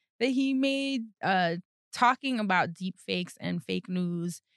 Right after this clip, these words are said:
and showing how serious this is getting, where you can superimpose people's faces and not know. But he used Obama's <laughs> face to use, to create the P S A, and then in the end, you see his voice mouthing what Obama's saying. So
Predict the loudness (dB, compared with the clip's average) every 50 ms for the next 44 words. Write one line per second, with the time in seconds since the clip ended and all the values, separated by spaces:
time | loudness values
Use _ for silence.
0 | _ _ _ _ -6 -4 -2 0 0 2 2 2 2 2 2 0 0 0 0 2
1 | 2 2 4 2 2 0 0 0 2 4 4 4 4 2 0 -2 -6 -8 -6 -8
2 | -8 -6 -4 -4 -2 -2 0 0 0 0 0 0 0 0 -2 -4 -4 -2 -2 -2
3 | 0 0 -2 -2 -4 -6 _ _ _ -8 -6 -6 -4 -4 -4 -4 -4 -4 -4 -4
4 | -4 -4 -4 -6 -8 -10 -8 -8 -8 -8 -6 -4 -4 -4 -4 -6 -6 -4 -4 -2
5 | 0 0 -2 0 0 0 0 0 -2 -4 _ _ _ _ _ _ -20 -6 0 2
6 | 2 4 4 4 2 2 2 2 2 2 4 4 4 4 4 4 2 0 0 0
7 | 2 4 4 6 6 6 6 4 2 0 0 2 2 4 6 6 4 4 2 0
8 | -2 -2 0 2 2 2 2 0 -2 -6 -6 -4 -2 0 2 2 0 0 2 2
9 | 2 4 4 2 2 2 2 2 2 2 0 0 0 2 2 4 4 4 2 2
10 | 0 0 0 0 0 -2 -2 -2 -2 -2 0 0 2 2 4 2 2 2 -2 -2
11 | 0 2 2 2 0 -2 -6 -6 -2 2 4 4 4 4 2 0 -2 -4 -4 -4
12 | -2 -2 0 0 0 -2 0 0 0 0 0 -2 -2 -4 -4 -4 -4 -4 -4 -4
13 | -6 -6 -4 -2 0 0 -2